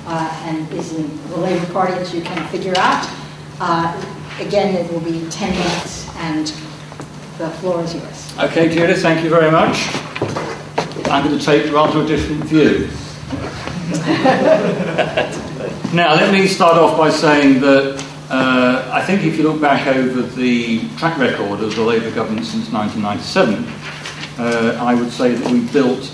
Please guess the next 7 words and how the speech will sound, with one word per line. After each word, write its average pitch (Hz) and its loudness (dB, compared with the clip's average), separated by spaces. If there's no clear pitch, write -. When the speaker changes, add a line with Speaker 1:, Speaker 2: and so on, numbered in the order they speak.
Speaker 2:
a 117 2
macroeconomic 113 0
framework 104 0
which 120 -6
is 113 -2
working 147 4
well - 2